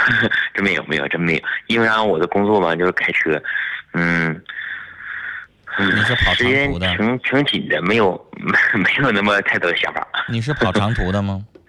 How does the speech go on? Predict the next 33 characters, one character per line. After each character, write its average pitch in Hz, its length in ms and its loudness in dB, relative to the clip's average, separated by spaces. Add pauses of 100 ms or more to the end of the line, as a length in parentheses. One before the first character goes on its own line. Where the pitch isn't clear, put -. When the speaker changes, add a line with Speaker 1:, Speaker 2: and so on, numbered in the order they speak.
(120)
Speaker 1:
<laughs> - 340 -4
嗯， 82 840 2 (420)
以 92 120 -2
前 107 180 0
跑 107 160 0
长 90 140 -2
途 73 100 -2
了， 76 120 -2 (400)
嗯， 85 360 -2 (540)
就 - 160 0
是 104 120 4
现 117 220 0
在 110 200 2
开 101 420 0
公 104 220 -2
交 104 100 4
车。 95 200 -2 (280)
Speaker 2:
离 - 180 -2
婚 160 280 0
之 151 120 -2
前 107 300 0
你 113 100 0
跑 101 160 -2
长 87 160 -2
途 90 140 -6
吗？ 87 240 -4 (920)
Speaker 1:
嗯， 82 960 0 (1040)
没 101 200 0
有。 101 180 2 (460)
Speaker 2:
没 90 180 -4
有？ 78 200 -4 (500)
Speaker 1:
没 78 160 -8
有。 - 80 -10